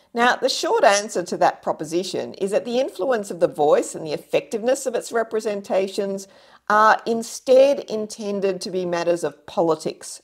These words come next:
rather than law. It's intended to be a matter for the executive government and parliament to decide how, if and when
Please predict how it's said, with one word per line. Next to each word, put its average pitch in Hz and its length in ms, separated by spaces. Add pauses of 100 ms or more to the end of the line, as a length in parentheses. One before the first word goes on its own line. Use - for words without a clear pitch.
rather 151 380
than 135 220
law. 135 480 (760)
It's - 420 (240)
intended 240 880
to 240 120
be 202 120
a 190 40
matter 180 280
for 185 140
the 170 100
executive 180 540
government 151 400
and 156 140
parliament 156 480
to 160 100
decide - 460 (120)
how, 247 500 (360)
if 277 380 (120)
and 165 220
when 165 500